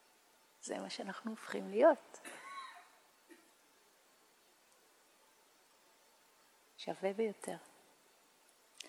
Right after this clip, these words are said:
ואני רוצה להזמין אתכם גם לשמוט את המילה תרגול היום.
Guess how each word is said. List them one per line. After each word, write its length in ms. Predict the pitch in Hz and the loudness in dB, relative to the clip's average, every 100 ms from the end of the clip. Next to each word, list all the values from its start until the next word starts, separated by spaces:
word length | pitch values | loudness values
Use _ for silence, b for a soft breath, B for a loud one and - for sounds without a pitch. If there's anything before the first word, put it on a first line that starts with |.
| B B B B B B B B - - - - - - - 226 | B B B B B B B B -20 -20 -20 -20 -20 -20 -20 2
ואני 640 | 214 214 - - 208 214 | 8 8 8 2 4 6
רוצה 300 | 208 - 294 | 6 12 12
להזמין 460 | 320 277 247 277 294 | 12 12 10 10 8
אתכם 300 | - - 254 | 6 4 8
גם 220 | 226 214 | 10 10
לשמוט 600 | 196 - - 226 269 302 | 10 10 12 10 10 8
את 100 | 285 | 8
המילה 280 | 240 208 226 | 8 10 10
תרגול 580 | - 214 175 165 196 180 | 10 2 2 4 4 4
היום. 340 | 165 151 151 | 0 -2 -4